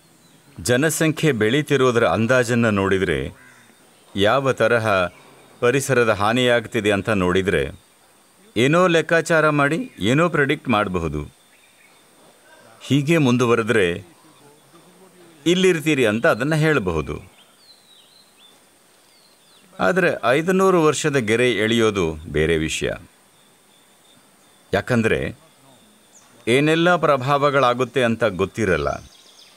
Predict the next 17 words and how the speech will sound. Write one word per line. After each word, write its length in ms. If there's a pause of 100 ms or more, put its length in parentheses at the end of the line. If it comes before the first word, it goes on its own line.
(540)
ಜನ 300
ಹೇಳಿದ್ರು, 640 (960)
"ವಿಶ್ವಯುದ್ಧ 680
ಮುಗಿದ 340
ಮೇಲೆ 420 (1300)
ಇದಾಗುತ್ತೆ 540
ಅಂತ 180
ಗೊತ್ತಿತ್ತು" 680
ಅಂದ್ರು. 340 (540)
ಎಲ್ಲೋ 260
ಬರೆದಿದೆ. 540 (3250)
ಅಣುಬಾಂಬ್ಗಳನ್ನ 760
ಹಾಕಿದ 420
ಮೇಲೆ 360
ಜಗತ್ತಿನಲ್ಲಿ 680
ಎರಡು 300
ಕಲೆಗಳಾಗುತ್ತೆ 920